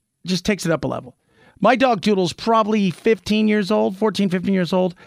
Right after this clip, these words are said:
He should not be here, but he is. And that's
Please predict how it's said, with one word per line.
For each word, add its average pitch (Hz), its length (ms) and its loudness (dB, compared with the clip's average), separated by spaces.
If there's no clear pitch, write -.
He 269 540 2
should 202 260 -2
not 175 160 0
be 147 180 0
here, 117 220 -4
but - 140 0
he 170 100 4
is. 147 240 -4
And 147 100 -2
that's 156 220 -2